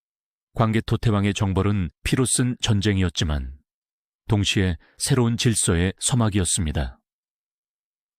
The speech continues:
그는 전쟁을 두려워하지 않았지만 그 속에서도 정의를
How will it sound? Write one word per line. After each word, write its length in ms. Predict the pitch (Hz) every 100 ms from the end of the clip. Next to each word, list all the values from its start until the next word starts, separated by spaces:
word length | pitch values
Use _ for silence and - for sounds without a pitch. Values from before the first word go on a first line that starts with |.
| -
그는 400 | 110 110 104 78 -
전쟁을 460 | 110 104 107 110
두려워하지 600 | - 95 117 104 98 113
않았지만 680 | 87 87 - 85 78 69 67 _ _ _ _ -
그 100 | 120
속에서도 720 | - 120 107 104 87 76 73 - -
정의를 400 | 117 101 101 110